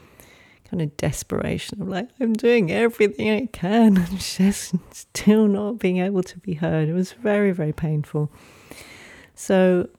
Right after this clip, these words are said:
yet again, I, I had a bit of a rage <laughs> again. Rah! And then a big cr-, cry. And,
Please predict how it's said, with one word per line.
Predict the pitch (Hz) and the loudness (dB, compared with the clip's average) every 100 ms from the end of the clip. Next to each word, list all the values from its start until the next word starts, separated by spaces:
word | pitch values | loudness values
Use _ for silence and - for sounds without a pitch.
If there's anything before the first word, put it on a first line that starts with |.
| - _ - | -20 _ -8
yet | 175 202 202 | -2 0 0
again, | 180 165 160 160 160 - - | -2 0 0 0 -4 -8 -8
I, | 151 151 175 175 _ 220 - 190 196 _ _ - | -6 -4 -6 -10 _ -20 -16 -14 -16 _ _ -6
I | 147 147 165 156 - | -2 -2 -4 -8 -4
had | 185 | -2
a | 185 | 0
bit | 190 | 0
of | 180 | 0
a | 180 | -2
rage | 160 151 156 156 165 147 - - | -2 0 2 4 2 2 -4 -8
<laughs> | - | -6
again. | 165 156 151 151 165 143 - _ _ - - _ _ | -4 -2 0 2 2 0 -6 _ _ -20 -20 _ _
Rah! | - 233 247 262 269 262 240 180 - | -8 -4 -2 -2 -2 0 2 0 -2
And | 208 175 | -2 -2
then | 151 160 180 | 0 0 -2
a | 226 | -2
big | 180 151 147 | -4 -4 -6
cr-, | - - - - | -12 -20 -16 -8
cry. | - 349 262 151 156 - _ - - - - - - - - _ _ _ _ _ _ _ _ _ _ - | -2 0 2 2 2 -2 _ -20 -20 -20 -20 -20 -20 -20 -20 _ _ _ _ _ _ _ _ _ _ 0
And, | 175 175 170 170 165 165 | 4 6 6 6 4 0